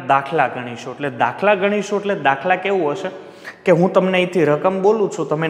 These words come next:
note down કરી લ્યો, પછી આપણે અહીંયા તમારે વીડિયોમાં દાખલા જોવાના રહેશે. Okay,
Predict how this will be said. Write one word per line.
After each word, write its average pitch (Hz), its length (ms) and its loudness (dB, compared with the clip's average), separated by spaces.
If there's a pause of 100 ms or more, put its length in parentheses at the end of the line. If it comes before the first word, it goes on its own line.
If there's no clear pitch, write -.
note 143 200 2
down 170 280 4
કરી 202 220 0
લ્યો, 147 220 -2
પછી 147 240 -2
આપણે 139 220 0
અહીંયા 156 260 0 (340)
તમારે 151 340 0
વીડિયોમાં 147 480 2
દાખલા 147 280 0 (100)
જોવાના 127 380 0 (600)
રહેશે. - 260 -12 (580)
Okay, - 120 0